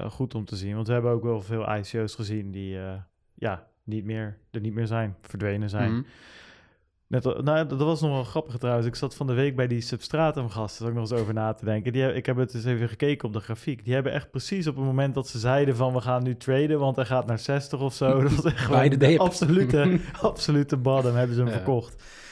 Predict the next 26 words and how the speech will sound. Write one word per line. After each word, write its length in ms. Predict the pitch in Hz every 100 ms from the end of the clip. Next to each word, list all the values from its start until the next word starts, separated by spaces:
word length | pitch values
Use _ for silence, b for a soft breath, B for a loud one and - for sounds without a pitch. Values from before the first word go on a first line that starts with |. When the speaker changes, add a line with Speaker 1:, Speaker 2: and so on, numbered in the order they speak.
| B
Speaker 1:
Dus 100 | B
ik 60 | 120
was 140 | 135
dan 140 | 131 139
even 220 | 135 127
naar 100 | 131
die 100 | 120
Telegram 480 | 131 135 135 120 117
gegaan, 380 | 110 113 110 104
maar 100 | 107
daar 100 | 104
ben 80 |
ik 120 | 110 98
uitge-, 600 | 101 - 104 104 104 -
uitgegooid. 600 | 104 - 95 98 101 -
Toen 160 | 113
ik 80 | 107
vroeg 300 | - 127 107
van, 240 | 120 113 107
"Joh, 360 | 110 107 107
eh, 160 | 107 104
hoe 120 | 110
gaat 180 | 113 110
het 100 | 101
met 180 | 107 -
trading?" 480 | 117 107 95 110